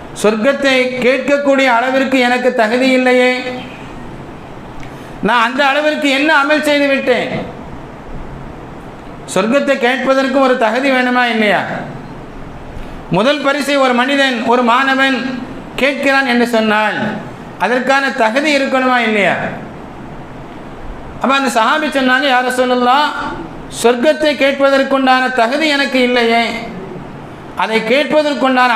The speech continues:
அமலை நான் என்ன செய்து விட்டேன்? அதனால தான் நான் அல்லாஹ்ட்ட சொர்க்கத்தை கேட்கல,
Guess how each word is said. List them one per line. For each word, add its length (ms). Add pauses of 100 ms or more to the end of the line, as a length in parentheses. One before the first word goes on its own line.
அமலை 380
நான் 220
என்ன 220
செய்து 300
விட்டேன்? 460 (1000)
அதனால 340
தான் 180
நான் 200
அல்லாஹ்ட்ட 280
சொர்க்கத்தை 560
கேட்கல, 460